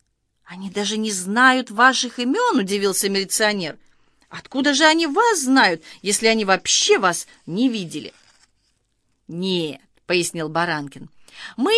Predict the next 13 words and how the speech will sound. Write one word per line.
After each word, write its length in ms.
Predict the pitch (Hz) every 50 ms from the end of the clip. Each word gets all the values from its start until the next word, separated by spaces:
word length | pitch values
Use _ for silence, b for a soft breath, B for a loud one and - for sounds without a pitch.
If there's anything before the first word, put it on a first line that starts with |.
| 466
их 160 | 427 - -
у 80 | 370 359
вас 400 | 277 302 349 381 359 349 - - - -
здесь 500 | 202 190 196 190 220 262 254 196 - -
впервые 540 | - _ 185 185 180 180 185 175 170 165
видим, 360 | 160 175 170 147 - - - b b b
а 140 | b 494 480
в 20 | -
школе-то 460 | - - 381 427 440 392 392 392 359
мы 140 | 392 403 370
их 120 | - -
видим 320 | 233 302 277 320 330 311
часто». 640 | - - - 165 160 190 208 220 214 - - 147 -